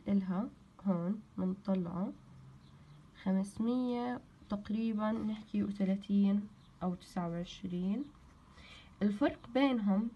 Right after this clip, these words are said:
خمسمية وسبعة وعشرين ناقص خمسمية وثلاثين ماينس تلات. تمام، هلأ بصير أحسبهم كلهم لحد ما أخلصهم. ال-،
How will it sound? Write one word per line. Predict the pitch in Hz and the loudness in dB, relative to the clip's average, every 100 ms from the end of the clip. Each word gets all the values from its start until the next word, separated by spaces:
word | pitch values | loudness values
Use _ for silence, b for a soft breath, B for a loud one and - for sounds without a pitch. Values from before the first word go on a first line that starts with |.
| - 214 | -6 -2
خمسمية | 202 240 302 | 0 2 2
وسبعة | 302 269 254 | 2 0 0
وعشرين | 233 - 196 | -2 -4 -2
ناقص | 190 190 - | 0 -2 -6
خمسمية | 208 202 240 285 | -4 -2 2 2
وثلاثين | 285 247 240 240 247 B B B | 2 -2 -2 -2 -4 B B B
ماينس | 220 262 269 233 - | 4 4 4 0 -2
تلات. | 185 175 - - - - - | -4 -2 -4 -8 -16 -20 -6
تمام، | 208 196 208 285 B B B B B | 0 4 4 2 B B B B B
هلأ | 196 190 - - - - - - | 2 4 2 -2 -20 -20 -20 -10
بصير | 214 214 233 - 320 370 415 | -2 0 0 2 2 2 -2
أحسبهم | 285 320 285 294 294 | -2 -2 2 2 2
كلهم | - 180 190 220 | 0 2 4 2
لحد | 262 294 | 2 2
ما | 254 - | 2 2
أخلصهم. | 185 170 151 - 160 - B B B B - | -2 -4 -4 -4 -4 -6 B B B B -2
ال-، | 220 214 208 208 202 196 196 190 185 | 2 2 4 6 6 6 4 4 2